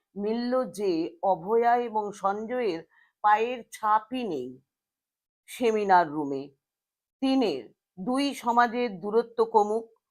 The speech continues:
চারে, পশ্চিমবঙ্গের শিক্ষামন্ত্রী ব্রাত্য বসু ঘোষণা করেছেন সাড়ে ন বছর টানা চাকরি করলেই পেনশন। পাঁচে, ঋতুপর্ণার পাশে টলিউড।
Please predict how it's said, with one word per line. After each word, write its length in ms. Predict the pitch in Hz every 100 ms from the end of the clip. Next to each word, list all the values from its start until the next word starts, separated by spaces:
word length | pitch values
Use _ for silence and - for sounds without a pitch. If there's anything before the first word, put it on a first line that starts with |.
| _ _ _ _ _ _ _ -
চারে, 460 | 226 190 147 131 - _ _ -
পশ্চিমবঙ্গের 720 | 226 226 285 285 254 269 277
শিক্ষামন্ত্রী 680 | 277 262 277 254 254 254 233
ব্রাত্য 400 | 214 208 - 240
বসু 280 | 247 277
ঘোষণা 380 | 247 233 233 240
করেছেন 580 | 233 247 247 254 247 220 - _ _ _
সাড়ে 380 | - 202 220
ন 180 | 233 202
বছর 340 | 190 226 240 240
টানা 380 | - 196 202
চাকরি 420 | 214 208 - 202 202
করলেই 380 | 202 185 214
পেনশন। 600 | 254 208 185 160 - 120 117 _ _ _ _ _ _ _ _ _ -
পাঁচে, 480 | 196 190 160 131 135 _ _ 185
ঋতুপর্ণার 680 | 254 240 220 220 214 214 214
পাশে 380 | 214 190 220 196
টলিউড। 520 | 208 185 190 220